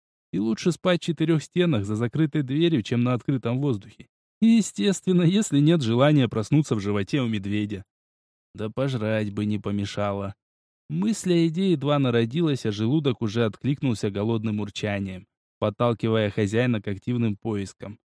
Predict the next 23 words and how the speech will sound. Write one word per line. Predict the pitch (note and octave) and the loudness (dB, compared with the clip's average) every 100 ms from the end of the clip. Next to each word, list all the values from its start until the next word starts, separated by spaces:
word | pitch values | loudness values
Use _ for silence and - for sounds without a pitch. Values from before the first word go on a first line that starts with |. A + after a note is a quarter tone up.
| _ _ - | _ _ -4
Эдик | G#3 A3+ A2 - | 0 0 -2 -6
не | E3 G#3+ A3+ | 0 2 4
имел | G#3 G#3+ | 4 4
ничего | F#3+ F3+ F#3+ F3+ | 4 2 2 0
против | E3 E3+ E3 D3 - | 0 0 0 -2 -6
и | B2 | -4
толкнул | A2+ B2+ A#2+ E3 F#3+ | -2 -2 0 -2 0
дверь | C3+ A2+ C3+ | 0 0 0
в | A2+ | -2
дом. | G2+ G#2+ A2+ _ _ _ - | -4 -4 -6 _ _ _ -10
Продукты | G2+ G2 A2+ D#3+ F#3 | -6 -4 -4 -4 -4
же | D3+ C#3 | -4 -2
там, | F#3+ D#3+ F#2+ - | 0 0 -2 -6
очевидно. | A#2 A#2 G#3 E3+ C#3 C#3+ C#3+ - _ _ _ _ - | -8 -4 -2 -2 -4 -2 -4 -6 _ _ _ _ -10
Внутри | G#2 G#2 G2 G#2+ A#2 E3 | -4 -2 -2 -4 -4 -4
стоял | D3 C3+ A#2 A2+ B2 | -4 -4 -2 0 0
густой | A2 G#2 - A#2 A2+ | -2 -8 -4 -2 -2
запах | G#2+ G#2 G#2 F#2+ | -2 -4 -6 -10
сырости, | - A2+ G2+ G2+ - F#2 F2 | -10 -8 -6 -8 -10 -18 -12
прелости | G#2 A#2+ C#3+ C3 - A2+ | -4 0 0 0 -2 -2
и | A2 | -2
помета | G2+ G#2 A2+ A#2+ G#2+ | -2 -2 -2 -4 -4
мышей. | G#2+ G#2+ - G2 F#2 | -4 -4 -6 -8 -10